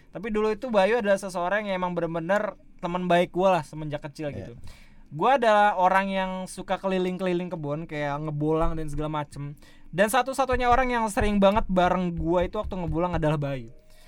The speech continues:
Speaker 1: Kita dulu waktu S D tuh sering mainin, eh, Dinasti Warrior,
Speaker 2: Ya.
Speaker 1: Basara, dan P S P S dua lainnya gitu. Dan Bayu ba-, selalu menjadi orang yang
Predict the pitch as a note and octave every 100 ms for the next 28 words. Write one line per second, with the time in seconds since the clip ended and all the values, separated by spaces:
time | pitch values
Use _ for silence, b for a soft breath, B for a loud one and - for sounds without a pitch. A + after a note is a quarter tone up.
0 | b b b - C#4+ C#4+ B3 D4+ D4 A3+
1 | G#3+ G#3 A#3+ C#4+ A3 G#3 G3+ G3 G3 G3
2 | F#3+ - E3+ D#3+ E3+ F3 E3+ D#3+ D3+ D#3+
3 | D#3+ D3+ D3+ D3 D3+ C3 - D3 C#3+ D3+
4 | D3 D3 D3 C#3 C#3 C#3+ C#3 C#3+ C#3 C#3+
5 | C#3+ C#3 C3+ C#3+ D3 C#3+ C3+ C3+ C3+ C3+
6 | C#3 E3 A#3+ F#3 F3+ - - F3 F#3 G#3+
7 | F3+ E3 F#3 F#3 E3 F#3+ D#3+